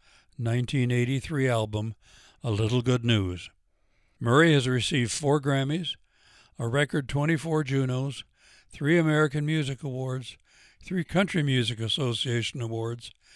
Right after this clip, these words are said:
and three Canadian Country Music Association Awards. She's been inducted into the Canadian Country Music Hall of Fame, the Juno Hall of Fame, the Canadian Songwriters Hall of Fame, and the Canadian Broadcast Hall of Fame.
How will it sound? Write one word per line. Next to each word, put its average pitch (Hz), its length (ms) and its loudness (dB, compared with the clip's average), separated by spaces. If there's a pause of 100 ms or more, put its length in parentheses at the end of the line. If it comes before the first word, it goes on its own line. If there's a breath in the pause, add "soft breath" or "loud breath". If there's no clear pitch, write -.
(420 loud breath)
and 117 160 -2
three 139 220 0
Canadian 135 580 2
Country 120 380 -4
Music 117 340 -2
Association 117 840 -8
Awards. 123 500 -12 (300)
She's 113 220 -4
been 113 180 6
inducted 117 520 2
into 120 180 0
the 117 100 -4
Canadian 127 580 0
Country 139 420 -2
Music 127 360 0
Hall 139 240 0
of 139 80 -4
Fame, 143 460 -6 (640 loud breath)
the 104 100 -6
Juno 127 420 4
Hall 143 240 4
of 127 100 -2
Fame, 135 460 -2 (580 loud breath)
the - 80 -8
Canadian 120 520 2
Songwriters 156 760 2
Hall 156 260 -4
of 123 80 -6
Fame, 123 480 -6 (520 loud breath)
and 113 160 -2
the 113 80 0
Canadian 117 580 2
Broadcast 120 720 -2
Hall 120 260 -4
of 107 100 -6
Fame. 101 480 -8